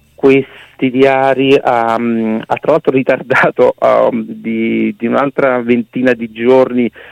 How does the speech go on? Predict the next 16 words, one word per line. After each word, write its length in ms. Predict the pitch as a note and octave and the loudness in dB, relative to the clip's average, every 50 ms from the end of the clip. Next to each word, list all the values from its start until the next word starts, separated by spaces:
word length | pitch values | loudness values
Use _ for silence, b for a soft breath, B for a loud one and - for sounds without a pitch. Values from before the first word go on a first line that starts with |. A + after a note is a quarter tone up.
| B B B - | B B B -2
eh, 140 | A#2+ A2+ | 0 0
la 100 | A2+ A#2 | 0 0
chiusura 340 | A2 - B2 A2 - C3+ B2 | -2 -2 -6 -2 2 2 4
del 120 | A#2 A#2 B2 | 4 4 2
lavoro, 340 | C#3 C#3 B2+ C3 C3+ B2 | 2 2 4 4 4 4
perché 300 | A2+ A2 G#2+ - - A#2+ | 4 2 0 -2 0 -4
ho 60 | A2 G#2 | -2 -2
voluto 500 | G2+ A2+ A2+ A2+ A2+ A2+ A#2 A2+ - A2+ | 0 0 2 2 2 0 0 0 0 -2
un 80 | G#2+ A2+ | 0 -2
attimo, 540 | A2+ A#2+ _ - - A2 A2 A2 A2 G#2 B B B B B B B B B B - | -4 -6 _ -6 -6 -4 -2 -2 -4 -4 B B B B B B B B B B 0
eh, 220 | - G#2+ G#2 G2+ G2 - | 2 4 4 4 2 2
fermarmi 540 | - B2+ B2+ B2 A#2+ A#2+ A#2+ A#2+ A2+ A2+ A2 | 2 2 2 2 0 0 0 0 0 0 0
e 60 | A2 | 0
inserire 680 | A2 G#2+ - - A#2+ A2 A2 A2 G#2+ A2 A2 G#2+ G#2+ - | 0 -2 0 0 0 0 2 0 2 2 2 2 0 -4
altre 540 | - A2+ A2+ A2+ A2 - A2+ A2+ G#2+ G#2 G#2 | -4 -2 -2 -2 -2 -2 -4 -4 -4 -4 -6
due, 480 | A#2 A#2 A2 A2+ A#2 A#2 A#2 A2+ A2 | -6 -4 0 2 4 4 4 4 0